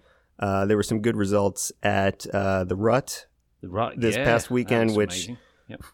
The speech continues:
Speaker 1: we'll get into the next time we reconvene, probably at the end of
Speaker 2: Yeah,
Speaker 1: September.
Speaker 2: we've got some races coming up at Wasatch this weekend.
Speaker 1: Yep,
Speaker 2: Got
Speaker 1: yep.
Speaker 2: the McGeown Monster coming up
Speaker 1: Yeah, we get
Speaker 2: and,
Speaker 1: back into
Speaker 2: uh,
Speaker 1: the domestic
Speaker 2: Bear.
Speaker 1: scene. Uh,
Speaker 2: I'm
Speaker 1: Sky Running
Speaker 2: tough.
Speaker 1: Series will start to,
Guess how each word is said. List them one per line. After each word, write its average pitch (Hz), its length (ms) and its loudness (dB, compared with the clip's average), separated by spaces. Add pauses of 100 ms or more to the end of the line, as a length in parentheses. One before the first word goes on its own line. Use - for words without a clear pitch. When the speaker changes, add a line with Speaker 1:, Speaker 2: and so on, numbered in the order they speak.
(220)
Speaker 1:
we'll 117 160 2
get 117 200 4
into 110 360 4
the 104 100 2
next 104 220 0
time 101 240 4
we 98 300 2
reconvene, 101 640 0
probably 101 300 2
at 90 60 -2
the 98 80 0
end 98 100 0
of 95 80 -4
Speaker 2:
Yeah, - 40 -6
Speaker 1:
September. 98 360 0
Speaker 2:
we've 92 80 -6
got - 80 -10
some 151 180 -6
races 117 300 -2
coming 113 180 -4
up 107 100 -2
at 98 40 -10
Wasatch 113 500 -6
this - 160 -10
weekend. 104 520 -10 (100)
Speaker 1:
Yep, 131 340 8
Speaker 2:
Got - 100 4 (220)
Speaker 1:
yep. 117 220 4
Speaker 2:
the 101 80 -6
McGeown 104 440 -4
Monster 110 600 -6
coming 110 340 -10
up 110 120 0
Speaker 1:
Yeah, 156 140 6
we 135 160 0
get 131 80 6
Speaker 2:
and, 123 100 2
Speaker 1:
back 127 200 6
into 120 260 4
Speaker 2:
uh, - 20 6
Speaker 1:
the 120 100 2
domestic 113 400 4
Speaker 2:
Bear. - 60 0
Speaker 1:
scene. 110 520 2
Uh, 104 460 2
Speaker 2:
I'm 95 60 -4
Speaker 1:
Sky 113 180 4
Running 113 240 4
Speaker 2:
tough. - 80 -4
Speaker 1:
Series 110 380 2
will - 100 -2
start 110 320 0
to, 104 380 2